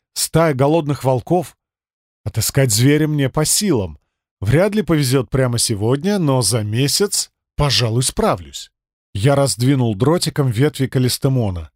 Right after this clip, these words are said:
Его соцветия, россыпь мохнатых алых вспышек в темной зелени листвы, странным образом смахивали на древесные актинии. Они напомнили мне о море. Где море, там и остров.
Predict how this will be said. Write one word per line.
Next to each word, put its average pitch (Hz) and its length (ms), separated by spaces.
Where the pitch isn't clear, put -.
Его 127 240
соцветия, 135 880
россыпь 143 580
мохнатых 131 800
алых 135 360
вспышек - 580
в - 80
темной 139 420
зелени 127 460
листвы, 127 580
странным 127 560
образом 135 440
смахивали 127 640
на 135 140
древесные 110 720
актинии. 127 800
Они 131 220
напомнили 135 580
мне 110 380
о 127 100
море. 117 480
Где 127 220
море, 170 380
там 123 320
и 107 40
остров. 101 720